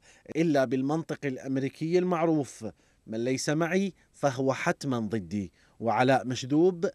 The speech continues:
لم يكن معهم. بثلاث عشرة رصاصة اغتيل الكاتب والروائي والناشط الدكتور علاء مشدوب أمام منزله في شارع ميثم التمار ضمن المنطقة الأمنية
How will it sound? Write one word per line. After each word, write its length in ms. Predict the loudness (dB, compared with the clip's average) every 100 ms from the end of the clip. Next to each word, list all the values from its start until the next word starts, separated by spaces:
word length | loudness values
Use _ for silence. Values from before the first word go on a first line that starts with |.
| _ _ -2
لم 220 | 0 0
يكن 320 | -2 -4 -6
معهم. 540 | -6 -8 -8 -10 -12 -16 _ _ _ _ -10
بثلاث 440 | 2 4 4 4
عشرة 480 | 2 2 0 0 0 2
رصاصة 520 | 2 0 -6 -8 -10 -12 _ _ -12
اغتيل 400 | -10 -2 2 4
الكاتب 520 | 2 2 0 0 -4
والروائي 640 | -2 0 0 0 0 0 0
والناشط 580 | 2 -2 -2 -4 -6 -8
الدكتور 520 | -8 -4 2 4 4
علاء 280 | 2 2 2
مشدوب 520 | -4 -2 2 2 -2 -8
أمام 280 | -6 -4 -4
منزله 560 | -2 -2 -2 -4 -4 -8 _ -20 _
في 120 | -8
شارع 440 | 0 4 4 2 -4
ميثم 320 | -4 -4 -6
التمار 640 | -4 -4 -2 0 2 0 -4 _ _ 0
ضمن 280 | 2 2
المنطقة 640 | 0 0 -2 -4 -4 -2 -2
الأمنية 640 | -4 -6 -4 -2 0 -2